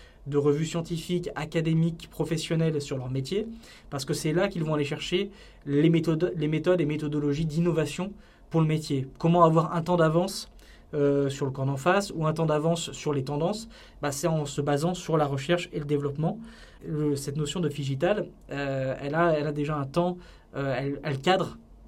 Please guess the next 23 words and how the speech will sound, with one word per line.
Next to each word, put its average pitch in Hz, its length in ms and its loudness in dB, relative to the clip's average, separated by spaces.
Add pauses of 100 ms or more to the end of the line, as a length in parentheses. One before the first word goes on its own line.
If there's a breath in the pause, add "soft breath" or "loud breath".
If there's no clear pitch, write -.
(460)
quelque 139 200 -6
chose 151 200 -4
qui - 80 -4
existe 135 240 -4
déjà, 143 340 2 (360 loud breath)
mais 147 120 0
elle 139 100 2
permet 151 280 2
à 147 60 2
tout 135 120 -8
le 156 60 0
monde 165 140 2
de 143 60 0
comprendre 147 480 -2
et 143 100 -4
donc 160 160 2
de 143 100 0
créer 147 300 -2
des 151 120 -2
choses 175 320 -2
qui 135 160 -8
vont 147 240 -2
aller, 151 260 0